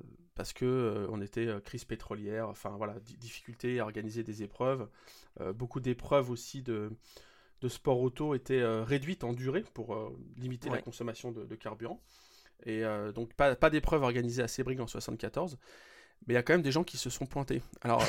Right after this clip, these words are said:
Speaker 1: bon, <laughs> bah, ça peut paraître bête, mais on est sur une autre époque, c'est-à-dire les infos, tu les chopes pas sur un smartphone, tu, tu, tu les, tu les récupères pas dans un podcast ou sur Instagram, tu vois. Euh, donc, euh, il y a une espèce de force
Speaker 2: Parce qu'ils
Speaker 1: des choses
Speaker 2: connaissaient
Speaker 1: aussi.
Speaker 2: pas Endurance Club.
Speaker 1: C'est
Speaker 2: Parce qu'ils connaissaient pas
Speaker 1: Bah,
Speaker 2: Endurance
Speaker 1: voilà,
Speaker 2: Club.
Speaker 1: c'est ça, parce qu'on existait déjà, vu le nombre de numéros qu'on a derrière nous.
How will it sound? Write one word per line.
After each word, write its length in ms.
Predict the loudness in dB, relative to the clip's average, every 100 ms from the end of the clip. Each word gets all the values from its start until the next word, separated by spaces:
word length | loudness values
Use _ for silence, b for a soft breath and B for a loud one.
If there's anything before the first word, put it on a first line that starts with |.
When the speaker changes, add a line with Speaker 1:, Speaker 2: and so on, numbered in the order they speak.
| 4
Speaker 1:
bon, 120 | 0
<laughs> 300 | 0 -4 0
bah, 160 | 0
ça 140 | 0 -4
peut 100 | 0
paraître 260 | 2 2
bête, 220 | 2 0 -2
mais 140 | -6 b b b b
on 100 | -8 -6
est 40 |
sur 220 | -2 2
une 80 | 2
autre 160 | 2 2
époque, 240 | 4 2
c'est-à-dire 380 | 0 -4 0 0
les 160 | 2
infos, 280 | 0 2 2
tu 100 | 2
les 80 | 0
chopes 220 | 0 0
pas 120 | 0 -2
sur 160 | -2
un 60 | -4
smartphone, 460 | -4 -6 -2 -4
tu, 140 | -4 -14
tu, 160 | -20 -16
tu 120 | -10
les, 180 | -10 -10
tu 180 | -12 -14
les 100 | -12
récupères 320 | -14 -8 -2
pas 100 | 2
dans 160 | 2 2
un 40 | -2
podcast 500 | -4 2 2 2 -4
ou 80 |
sur 160 | -4 -4
Instagram, 360 | -2 0 0 0
tu 80 | -4
vois. 140 | -6 B B B B
Euh, 520 | -4 -4 -6 -6 -8 -10 -10
donc, 220 | -12 -8
euh, 120 | -6 -8 b b b b 0
il 40 |
y 20 |
a 20 |
une 60 | 2
espèce 280 | 4 4 6
de 100 | 4
force 220 | 6 8
Speaker 2:
Parce 80 | 8
qu'ils 80 | 8
Speaker 1:
des 40 |
choses 100 | 8
Speaker 2:
connaissaient 180 | 10 12
Speaker 1:
aussi. 60 | 12
Speaker 2:
pas 60 |
Endurance 360 | 12 12 8 8
Club. 280 | 10 10 8 -4 _
Speaker 1:
C'est 200 | -4 0
Speaker 2:
Parce 100 | 0
qu'ils 120 | 0
connaissaient 320 | 0 0 0 -2
pas 100 | 2
Speaker 1:
Bah, 100 | 4
Speaker 2:
Endurance 140 | 4
Speaker 1:
voilà, 120 | 6 6
Speaker 2:
Club. 100 | 6
Speaker 1:
c'est 120 | 2
ça, 180 | 0 0
parce 120 | 0
qu'on 120 | 4
existait 360 | 4 4 4 8
déjà, 240 | 8 8 6
vu 120 | 4
le 60 |
nombre 140 | 2 2
de 80 | 4
numéros 340 | 6 6 4
qu'on 140 | 4
a 100 | 2
derrière 280 | 2 2 2
nous. 160 | 0